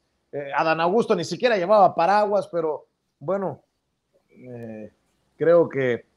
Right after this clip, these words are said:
es importante escuchar a Mario Delgado. ¿Cómo te va, Poncho?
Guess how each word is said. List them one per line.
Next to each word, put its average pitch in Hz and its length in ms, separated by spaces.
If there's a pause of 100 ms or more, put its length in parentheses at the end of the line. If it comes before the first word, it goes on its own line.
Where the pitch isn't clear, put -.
es 151 180
importante 139 720
escuchar 131 400
a 131 60
Mario 131 220
Delgado. 127 320
¿Cómo 208 200
te 208 80
va, 214 200
Poncho? 208 320